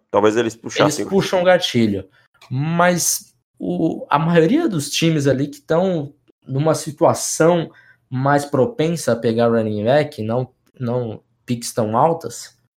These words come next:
Speaker 2: eles estão lá no, no, no topo do draft. E daí tem outros prospectos melhores, né? E não tô dizendo de, "Ah, aqui a posição pra running back é ruim, porque você pode pegar um jogador, uma posição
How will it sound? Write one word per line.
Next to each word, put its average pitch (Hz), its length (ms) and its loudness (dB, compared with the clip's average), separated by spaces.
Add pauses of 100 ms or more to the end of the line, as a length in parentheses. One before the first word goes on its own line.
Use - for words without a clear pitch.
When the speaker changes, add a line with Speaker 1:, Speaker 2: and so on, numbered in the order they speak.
(280)
Speaker 2:
eles 175 280 0
estão 190 200 2
lá 190 120 4
no, 240 200 0
no, 175 920 -4 (380)
no 151 100 -2
topo 196 300 -2
do 160 140 -2
draft. 107 420 -2
E 127 60 -8
daí 170 400 -2
tem 202 420 -6 (320)
outros 214 600 4
prospectos 165 880 0
melhores, 120 640 4
né? 139 180 -2
E 139 40 -2
não 131 340 -4
tô 139 80 -6
dizendo 123 340 -6
de, 107 220 -12 (800)
"Ah, 123 720 2
aqui 156 240 0
a 151 80 4
posição 135 680 -4
pra 123 160 -2
running 120 320 -2
back 117 260 -4
é 113 40 -2
ruim, 139 560 -4
porque 117 420 -8
você - 440 -20
pode 113 180 0
pegar 113 200 0
um 117 120 -2
jogador, 113 400 0
uma 110 180 -2
posição 107 500 -6